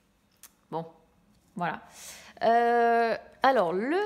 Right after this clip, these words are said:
conseil que vous envoient les cartes, séparation, voyage. Euh, alors, moi, je, je, j'ai l'impression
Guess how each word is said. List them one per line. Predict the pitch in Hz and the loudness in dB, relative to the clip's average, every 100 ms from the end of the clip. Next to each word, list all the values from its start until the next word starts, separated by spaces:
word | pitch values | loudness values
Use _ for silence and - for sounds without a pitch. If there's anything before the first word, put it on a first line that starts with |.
| 427 - | -6 -8
conseil | - 285 269 - - - 233 226 214 165 160 | -4 -2 -4 -8 -8 -4 -4 -2 -2 -2 -4
que | 175 | -6
vous | 170 175 185 | -6 -4 -4
envoient | 196 226 | -2 -2
les | 226 | -2
cartes, | 196 208 208 254 262 - 175 | -4 -4 0 0 -2 -6 -6
séparation, | 170 - 226 233 233 240 240 330 320 | -6 -6 -4 -2 -2 -2 -6 -8 -6
voyage. | 220 202 202 208 247 311 277 196 - - _ _ _ _ _ _ _ _ _ _ _ _ _ _ _ _ _ _ _ _ _ _ _ _ _ _ _ _ _ _ _ _ _ _ _ _ _ _ _ _ _ - - - - - _ | -6 -6 -6 -6 -4 -6 -6 -8 -10 -16 _ _ _ _ _ _ _ _ _ _ _ _ _ _ _ _ _ _ _ _ _ _ _ _ _ _ _ _ _ _ _ _ _ _ _ _ _ _ _ _ _ -20 -20 -20 -20 -20 _
Euh, | 190 185 185 185 185 180 - | -2 0 2 0 0 -2 -2
alors, | 196 - - - | -4 -4 -10 -6
moi, | 208 262 | -2 -2
je, | 262 226 208 | -2 -6 -8
je, | 202 208 196 196 190 - - _ _ _ _ | -6 -4 -4 -4 -6 -12 -20 _ _ _ _
j'ai | 196 196 | -8 -4
l'impression | 226 285 277 247 226 - 220 277 | -2 -2 -6 -10 -10 -6 -6 -8